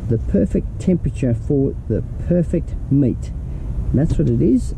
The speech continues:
It's now the customer returned 'cause it took too long to cook. Brand new in a box. Nothing else wrong with it. Yeah, why not?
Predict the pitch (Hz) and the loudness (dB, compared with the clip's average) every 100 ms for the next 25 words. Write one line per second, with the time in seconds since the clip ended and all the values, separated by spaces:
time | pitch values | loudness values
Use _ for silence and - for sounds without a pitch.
0 | - - - - - - - 139 127 107 | -4 -2 0 -2 -2 -2 0 2 2 0
1 | - - - - - - - - 127 - | -4 -4 -4 -6 -6 -4 -2 -2 -2 2
2 | 185 - - 185 160 139 - - 165 170 | 2 2 2 2 4 2 0 -2 2 2
3 | 156 143 156 214 - - - - - - | 2 2 2 0 -4 -4 -4 -2 0 0
4 | - - - - - - 170 156 147 - | 0 0 0 0 0 2 2 4 2 0
5 | - 135 - - - - - 196 - - | 0 0 0 -6 -6 -2 -2 -2 -2 2
6 | 147 131 151 160 147 135 - 202 147 - | 4 4 4 2 2 0 0 2 0 -2
7 | - - - - - 120 120 127 139 151 | -2 0 0 0 2 2 4 4 4 2
8 | 175 202 - - - - - - - - | 2 0 -2 -2 -4 0 0 0 -2 -2
9 | - - - - - - - - - - | -2 -2 -2 0 0 0 0 0 0 2
10 | 139 160 165 156 165 - 202 220 220 147 | 2 2 2 2 2 0 4 6 4 2
11 | - - - - - - - - - 185 | -2 -4 -4 -4 -4 -2 -2 -2 -2 2
12 | 254 254 190 302 - - - - - - | 4 4 2 0 -2 -2 -2 -2 -4 -2
13 | 87 98 226 285 | 2 4 4 2